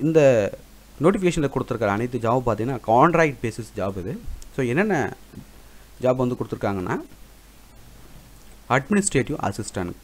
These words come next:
காலிடங்கள் எண்ணிக்கை பார்த்தீங்கன்னா, மூன்று வந்து கொடுத்துருக்காங்க. So, இதற்கான சம்பளம் வந்து பதினஞ்சாயிரம் வந்து கொடுத்துருக்காங்க. வயது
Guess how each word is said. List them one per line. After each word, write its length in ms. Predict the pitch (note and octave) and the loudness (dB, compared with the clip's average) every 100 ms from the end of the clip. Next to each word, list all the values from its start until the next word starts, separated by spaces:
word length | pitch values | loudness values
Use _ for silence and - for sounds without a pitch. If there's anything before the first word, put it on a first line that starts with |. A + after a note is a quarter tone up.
| - - | -10 0
காலிடங்கள் 400 | C#3 C3+ B2 A2 | 2 2 0 -2
எண்ணிக்கை 300 | A2+ B2 A2+ G2+ | -2 -2 -2 -2
பார்த்தீங்கன்னா, 500 | F#2+ G2+ G#2+ A#2+ F2+ - - - - - - C3 | -4 -4 -4 -4 -4 -8 -16 -20 -20 -20 -2 4
மூன்று 280 | G3 F3 A#2+ | 4 4 2
வந்து 140 | A2+ | -2
கொடுத்துருக்காங்க. 480 | - - G2 - F#2 - | -8 -8 -10 -8 -10 -2
So, 100 | D3 | 0
இதற்கான 280 | C3 B2+ A#2+ G#2 | 2 2 0 0
சம்பளம் 320 | A2+ C#3 E3+ C3 | 0 0 0 0
வந்து 120 | C#3 - | -2 0
பதினஞ்சாயிரம் 500 | A2 C#3 C#3+ A#2+ B2 | 0 2 0 0 -2
வந்து 140 | A2+ G2+ | -4 -6
கொடுத்துருக்காங்க. 600 | G2 A2 A2 G#2 C3+ C3+ | -10 -8 -6 -4 -4 -2
வயது 280 | G#2+ D3 E3 | 2 4 4